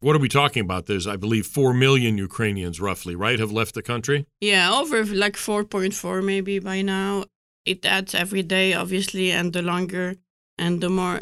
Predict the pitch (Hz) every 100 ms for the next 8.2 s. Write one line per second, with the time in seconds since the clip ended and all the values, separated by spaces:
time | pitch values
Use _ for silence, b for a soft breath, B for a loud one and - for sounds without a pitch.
0 | - 165 196 202 196 196 185 180 190 208
1 | 202 185 196 196 196 - - 165 170 170
2 | 165 - _ - 220 - 156 156 - 165
3 | 165 165 180 180 180 175 170 175 214 _
4 | _ _ - 202 226 233 214 196 - _
5 | _ _ _ - 202 208 214 - 220 220
6 | 220 214 214 226 202 208 233 196 196 202
7 | 196 226 254 208 185 202 180 180 175 170
8 | 190